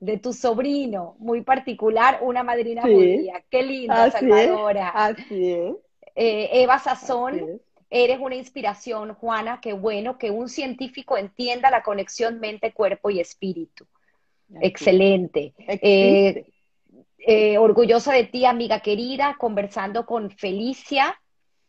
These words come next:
Speaker 1: Eh, Márquez también dice que es cierto, los padres clave del éxito. Aquí tengo un comentario de Sei Rebeca,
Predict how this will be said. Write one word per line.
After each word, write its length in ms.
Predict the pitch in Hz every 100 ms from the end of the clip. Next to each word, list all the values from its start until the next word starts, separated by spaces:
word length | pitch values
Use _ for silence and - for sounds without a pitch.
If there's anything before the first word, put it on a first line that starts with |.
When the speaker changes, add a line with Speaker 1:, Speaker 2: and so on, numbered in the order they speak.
| _ _ _ -
Speaker 1:
Eh, 760 | 208 202 196 190 185 180 -
Márquez 680 | 208 220 240 233 262 262 -
también 480 | 220 208 214 220 214
dice 420 | 240 220 262 247
que 100 | 202
es 200 | - 165 196 180
cierto, 460 | - 233 240 233 233
los 160 | 208
padres 400 | - 208 196 214 -
clave 320 | 220 196 208
del 160 | 202
éxito. 600 | 214 202 - 220 - 226 - _ _ _ -
Aquí 280 | 196 - 214
tengo 340 | 240 240 262
un 260 | 277 262 254
comentario 840 | 285 254 208 196 233 240 254 262
de 100 | 214
Sei 500 | - - 262 285 302
Rebeca, 800 | 311 302 233 233 - - 139